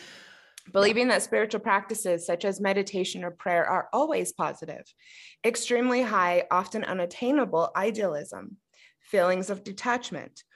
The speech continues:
focusing only on spirituality and ignoring the present, only focusing on the positive or being very overly optimistic, projecting your own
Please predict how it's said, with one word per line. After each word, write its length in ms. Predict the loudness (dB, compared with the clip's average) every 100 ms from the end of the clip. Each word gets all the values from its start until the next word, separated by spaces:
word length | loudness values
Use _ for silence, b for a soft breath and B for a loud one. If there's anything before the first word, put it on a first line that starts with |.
| b b b
focusing 520 | 0 2 0 -2 -2 -4 -2
only 380 | 2 6 6 6
on 160 | 4 2
spirituality 800 | 2 0 2 0 0 -2 -2 -2
and 120 | -4
ignoring 480 | -4 -4 -4 -4 -6
the 60 |
present, 580 | -6 -2 -2 -4 -10 -18 _ _ b b b b _
only 320 | 2 4 2
focusing 540 | 2 2 2 -4 -2 -2
on 120 | -2
the 60 |
positive 580 | -4 0 2 2 -2 -2 -2
or 120 | -4
being 380 | -4 -4 -4 -8
very 480 | 0 4 4 4 0
overly 380 | -4 -4 -4 -2
optimistic, 840 | -4 -8 -8 -6 -6 -8 -14 -16 -20 _ _ _ _ _ -4
projecting 540 | 0 2 2 0 0
your 220 | 2 2 4
own 320 | 6 6